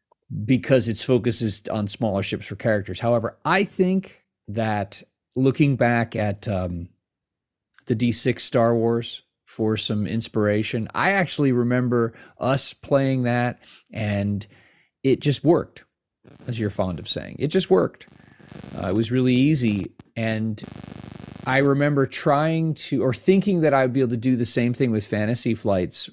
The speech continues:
rules, and Fantasy Flight's rules I found very cumbersome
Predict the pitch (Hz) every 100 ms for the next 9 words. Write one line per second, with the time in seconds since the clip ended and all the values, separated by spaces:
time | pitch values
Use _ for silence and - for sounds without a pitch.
0 | - 113 101 87 95 - 113 104 127 139
1 | 147 143 - 120 110 - 120 107 104 101
2 | 117 113 - 110 104 101 107 107 110 113
3 | 110 104 - _ - 123 113 107 - 101
4 | 98